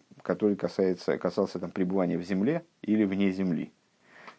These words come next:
Э, и объяснили вот эту землю,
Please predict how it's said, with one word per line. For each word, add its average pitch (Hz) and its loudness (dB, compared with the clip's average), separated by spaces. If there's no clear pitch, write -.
Э, 85 0
и 110 6
объяснили 104 6
вот 90 2
эту - -2
землю, 143 2